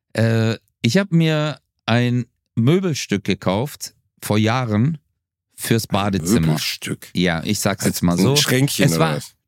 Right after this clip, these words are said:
Speaker 1: es war ein Spiegelschrank. Von
Speaker 2: Ein
Speaker 1: einem,
Speaker 2: Spiegelschrank.
Speaker 1: äh, bekannten Möbelhaus, äh, mit dem man, äh, der hört sich eher so an wie, äh, ein, äh, äh,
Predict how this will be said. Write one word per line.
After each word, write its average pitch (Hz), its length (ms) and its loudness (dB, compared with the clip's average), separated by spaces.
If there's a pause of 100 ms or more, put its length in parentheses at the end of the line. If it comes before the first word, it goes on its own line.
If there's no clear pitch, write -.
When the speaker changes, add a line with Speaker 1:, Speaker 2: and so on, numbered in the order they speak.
(140)
Speaker 1:
es 135 240 0
war 151 160 2
ein 135 400 0
Spiegelschrank. 113 920 0 (1160)
Von 143 160 2
Speaker 2:
Ein 151 240 2
Speaker 1:
einem, 156 200 0
Speaker 2:
Spiegelschrank. 135 400 -2
Speaker 1:
äh, - 40 -12
bekannten 170 880 0 (260)
Möbelhaus, 135 1500 0 (140)
äh, 104 400 2 (760)
mit 110 380 2
dem 135 120 2
man, 131 300 0
äh, 110 160 0
der 131 160 2
hört 156 180 2
sich 139 220 -4
eher 151 180 4
so 139 140 0
an 135 400 -2
wie, 123 260 2 (220)
äh, - 180 -12 (300)
ein, 117 460 0
äh, 104 560 0
äh, 101 40 0